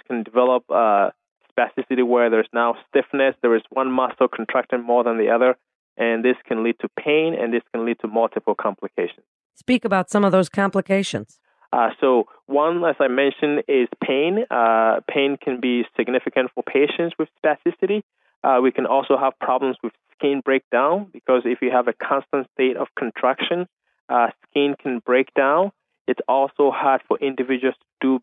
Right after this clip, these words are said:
Speaker 1: basic, uh, A D Ls or self-care. So if your hand is contracted, it might be very difficult for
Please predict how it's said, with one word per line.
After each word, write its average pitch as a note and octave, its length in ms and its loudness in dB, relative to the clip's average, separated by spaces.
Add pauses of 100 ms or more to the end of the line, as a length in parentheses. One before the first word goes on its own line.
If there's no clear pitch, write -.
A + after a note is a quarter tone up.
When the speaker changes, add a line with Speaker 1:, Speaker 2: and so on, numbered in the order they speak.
(160)
Speaker 1:
basic, C#3+ 420 0 (220)
uh, A2+ 400 2
A C3 160 2
D C3 240 -2
Ls C#3+ 360 2
or A#2+ 360 0 (100)
self-care. C#3+ 580 0
So A#2 280 2 (340)
if C3+ 240 0
your B2+ 180 0
hand D#3 340 0
is D3+ 80 0 (120)
contracted, D3+ 580 -2
it C#3 120 -2
might A#2+ 180 0
be A#2+ 60 -2
very B2+ 260 2
difficult C3 560 -2 (140)
for A#2 300 4